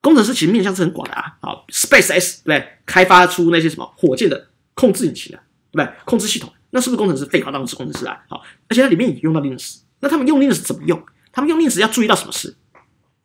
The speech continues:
问号，问号，问号，大问号，对不对？好，那他们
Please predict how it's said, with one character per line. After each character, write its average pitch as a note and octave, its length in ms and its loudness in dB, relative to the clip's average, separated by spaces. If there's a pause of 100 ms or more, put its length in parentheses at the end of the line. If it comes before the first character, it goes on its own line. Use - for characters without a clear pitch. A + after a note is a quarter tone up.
(120)
问 D3+ 160 0
号， C#3+ 100 -4
问 C#3 140 -4
号， C#3+ 80 -4
问 C#3+ 160 -2
号， C#3+ 80 -2
大 D3 120 0
问 C#3+ 120 -2
号， D#3 200 -6
对 D3+ 80 -2
不 C#3 80 -4
对？ - 120 -20
好， - 120 -8 (120)
那 D4 120 0 (220)
他 - 80 -4
们 B3+ 200 0